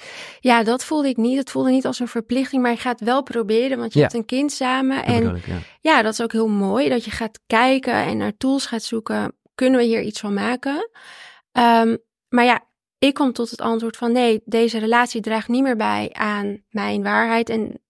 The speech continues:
Speaker 1: hoe ik mijn leven voor me zie." En, ehm, dus dat is een moedige keuze die ik toen heb moeten maken. En als ik daar dan op re-,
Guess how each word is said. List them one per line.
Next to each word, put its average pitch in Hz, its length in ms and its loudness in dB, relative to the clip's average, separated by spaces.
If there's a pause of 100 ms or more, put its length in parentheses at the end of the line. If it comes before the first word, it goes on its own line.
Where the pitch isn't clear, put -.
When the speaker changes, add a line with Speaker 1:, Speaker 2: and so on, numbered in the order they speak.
(120)
Speaker 1:
hoe 220 240 -2
ik - 300 0
mijn 214 200 0
leven 208 280 0
voor 277 240 0
me 277 100 0
zie." 254 320 0
En, 214 260 -4 (840)
ehm, 208 640 2 (580)
dus 240 240 0
dat 262 180 4
is 294 120 4
een 269 120 6
moedige 269 300 4
keuze 233 320 2
die 214 140 -4
ik 214 60 -14
toen 233 160 0
heb 214 140 0
moeten 214 280 -2
maken. 254 540 -2 (920)
En 240 160 4
als 233 120 2
ik 208 100 -4
daar 214 140 2
dan 214 100 0
op 214 100 -2
re-, 208 240 -2